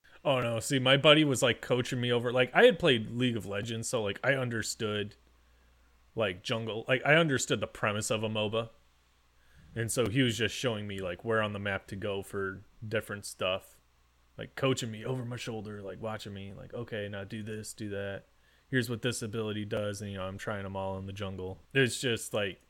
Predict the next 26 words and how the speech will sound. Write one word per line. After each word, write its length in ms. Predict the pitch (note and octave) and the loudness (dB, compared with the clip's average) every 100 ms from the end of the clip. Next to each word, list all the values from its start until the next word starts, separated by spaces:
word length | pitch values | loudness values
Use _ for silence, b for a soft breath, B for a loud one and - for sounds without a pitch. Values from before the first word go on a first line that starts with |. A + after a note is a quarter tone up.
| _ b b b b - | _ b b b b 4
the, 220 | C#3+ A#2 | 6 6
the 200 | - B2+ | 0 4
act, 240 | D3 D3 - | 6 6 4
like, 160 | C3 A#2 | -2 0
you 160 | E3 | 0
can 160 | - D3 | 0 0
see, 280 | - F3 D#3 | 0 2 4
like, 240 | B2 G2 - | 4 2 2
oh, 220 | C3 A#2 | 2 2
like, 360 | G#2 G2+ G2+ - | 0 -2 -4 -2
yeah, 140 | A#2+ | 0
I'm 140 | G#2 G2+ | 0 -2
killing 320 | - A2 G2 | -4 -4 -4
jungle 320 | G2+ G#2+ G2+ G2 | -4 -4 -4 -6
camps. 420 | A2 F#2+ F#2+ - | -4 -6 -6 -4
Wow, 300 | G#2+ G2 F#2+ | -2 0 -2
my 140 | F#2+ | -4
ability 440 | F#2+ G#2 G2+ G2 G#2 | -6 -4 -4 -4 -4
hits 260 | G#2+ - | -6 -6
hard. 280 | G2+ F#2+ F#2+ | -6 -4 -6
Woohoo. 500 | G#2 G2+ A2 G#2 F#2 - b b b b - | -4 -4 -4 -4 -8 -10 b b b b 0
But, 240 | B2+ B2+ | 4 6
like, 340 | A2+ A2 F#2+ - - | 6 4 2 -6 -2
the 120 | A2+ | -2
satisfaction 1080 | - C3 A2+ A#2+ - - G2 G#2 - A#2 G2+ | 2 6 6 6 2 0 2 2 0 -4 -4
of 200 | F#2+ | -6